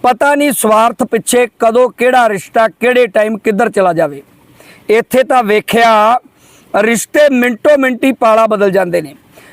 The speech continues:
ਪੈਸਾ, ਧਨ, ਯਾਰ, ਇੰਨਾ ਜ਼ਿਆਦਾ ਦਿਮਾਗਾਂ ਤੇ ਹਾਵੀ ਹੋ ਗਿਆ, ਪੈਸਿਆਂ ਪਿੱਛੇ ਹੁਣ ਲੋਕੀ ਬਹੁਤ ਨੇੜਲੇ ਰਿਸ਼ਤਿਆਂ ਨੂੰ ਮਿੰਟ 'ਚ ਠੁੱਡ ਮਾਰਦੇ ਨੇ।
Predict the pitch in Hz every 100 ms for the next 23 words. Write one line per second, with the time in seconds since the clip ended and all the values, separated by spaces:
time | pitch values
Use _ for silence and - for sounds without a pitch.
0 | - _ 233 233 233 269 285 294 - 254
1 | 196 214 254 269 277 - - 226 226 240
2 | 285 294 185 214 214 247 190 202 202 185
3 | 233 233 233 202 175 214 214 208 175 190
4 | 202 208 226 - _ - - - - 247
5 | 247 240 277 277 254 214 - 254 240 240
6 | 226 214 202 247 214 135 262 320 320 302
7 | 269 240 247 247 254 240 208 - 233 233
8 | 233 214 226 240 233 214 196 190 220 226
9 | 214 269 277 254